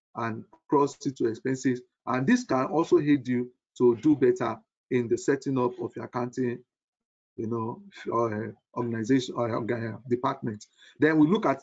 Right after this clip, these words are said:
number five, it's aid check and balance. It's aid check and balance. You'll be able, you can tell the financial manager that they are spending too much, they need to reduce it, then you'll be able to know what is going on.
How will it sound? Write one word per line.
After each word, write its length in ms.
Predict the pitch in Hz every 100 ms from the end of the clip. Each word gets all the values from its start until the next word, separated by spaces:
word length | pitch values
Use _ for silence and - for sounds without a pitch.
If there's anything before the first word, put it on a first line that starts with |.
| -
number 260 | 135 131 127
five, 420 | - 180 127 127 - _ -
it's 220 | 170 165 196
aid 240 | 196 190
check 300 | - 160 156 -
and 200 | 127 120
balance. 540 | 135 117 104 - - _ _ _ _ -
It's 180 | 127 -
aid 220 | 160 160 160 -
check 240 | 131 131 - -
and 220 | 120 113
balance. 460 | 143 135 123 98 - _ _
You'll 120 | 131 120
be 80 |
able, 280 | 143 147 156
you 100 | 127
can 220 | 123 117 104
tell 340 | 156 151 151 - _ -
the 100 | 123
financial 600 | 127 117 135 139 147 139 _ _ _ _ _ _ _ _ _ 139 139 _ _ _ _
manager 540 | 131 131 135 139 156 202 - _ _ _
that 300 | 117 113 107 _
they 160 | 123 113
are 100 | 110
spending 380 | - 147 151 147
too 140 | 143
much, 340 | 135 123 127 _ _ _ -
they 80 |
need 200 | 117 131
to 120 | 127 120
reduce 480 | 123 123 156 143
it, 240 | 131 120 123 _ _ _ _ -
then 140 | 123
you'll 120 | 120
be 120 | 117 131
able 200 | 139 147
to 160 | 123
know 320 | 120 127 123 - _
what 160 | 113 117
is 140 | -
going 220 | 120 123
on. 160 | 117